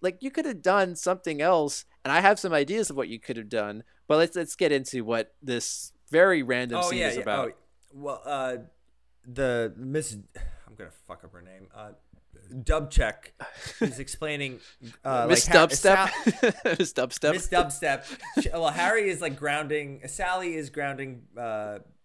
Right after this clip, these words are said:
Speaker 1: She's
Speaker 2: you know, beef. Like, they're making meatloaf, I think, I re-, uh, uh, if I'm not mistaken. Yeah, making meatloaf, I wrote that note, which means it's true. And she's explaining ground beef to them, and Sally freaks out because she has dead cow on her, wipes it on Harry, runs away,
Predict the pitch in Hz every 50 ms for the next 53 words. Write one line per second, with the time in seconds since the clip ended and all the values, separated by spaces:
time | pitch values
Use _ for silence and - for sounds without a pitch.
0 | _ - - _ _ _ _ - - 147 143 135 139 107 98 101 107 - 139 135
1 | 127 127 - - 127 147 147 135 113 127 165 170 196 196 196 170 151 165 185 175
2 | 135 131 113 - 117 107 101 - 120 110 - 110 110 107 110 113 110 - - 110
3 | 107 104 101 98 98 104 - - - - 107 101 98 98 - 120 117 117 117 107
4 | 78 92 - - - 147 165 214 - - 95 98 104 _ _ - - 135 135 120
5 | 143 165 - 151 139 131 139 143 110 113 107 98 - 104 104 107 110 104 - -
6 | 101 95 85 101 104 104 98 98 - _ _ _ _ _ _ - 104 104 - 113
7 | 107 98 95 101 98 - - - - 123 117 104 101 101 - _ _ _ _ _
8 | _ _ _ _ - 127 131 131 127 - - - 151 143 147 147 - - - 190
9 | 208 254 285 220 165 135 113 127 123 120 117 120 156 175 196 - - 151 127 127
10 | 120 113 107 120 123 120 - - - 170 180 196 196 170 - - 175 160 143 -
11 | - 170 156 156 151 151 147 - 143 143 - 156 139 131 - - 147 143 131 120
12 | 101 - 143 139 135 - - - 139 131 131 135 131 131 131 123 123 120 120 123
13 | 131 135 135 - 151 135 131 131 127 127 120 120 117 120 120 113 120 123 120 117
14 | 120 117 107 107 110 110 110 110 110